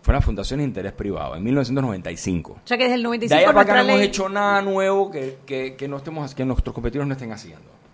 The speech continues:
Speaker 1: Entonces ya era hora, y lo que hemos intentado con este proyecto sumamente ambicioso es incluir la mayor cantidad de productos nuevos que se puedan ofrecer en diferentes sectores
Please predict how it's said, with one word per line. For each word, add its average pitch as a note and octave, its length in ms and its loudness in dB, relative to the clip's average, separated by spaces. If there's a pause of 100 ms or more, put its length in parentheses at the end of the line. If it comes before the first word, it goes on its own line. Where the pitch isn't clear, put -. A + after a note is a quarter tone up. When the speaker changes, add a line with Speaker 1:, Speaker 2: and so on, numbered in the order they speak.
(300)
Speaker 1:
Entonces C#3 220 -6
ya D3 80 4
era C#3+ 160 8
hora, C3 420 4 (320)
y G2+ 60 -12
lo G#2 100 -2
que B2 80 -4
hemos D#3 180 -2
intentado B2+ 460 -2
con B2 80 -2
este C3 160 -4
proyecto A2 400 -4
sumamente C#3+ 460 -4
ambicioso C3 400 -6
es C#3 60 -4
incluir A#2 240 -6
la B2+ 120 -4
mayor C3+ 420 -2
cantidad C3 420 -2
de C#3+ 100 2
productos B2+ 480 -4
nuevos C#3 340 4
que B2+ 80 -6
se G2+ 80 -4
puedan G#2 160 -2
ofrecer A2 220 -4
en B2 80 -4
diferentes A2 340 -2
sectores G#2+ 500 -2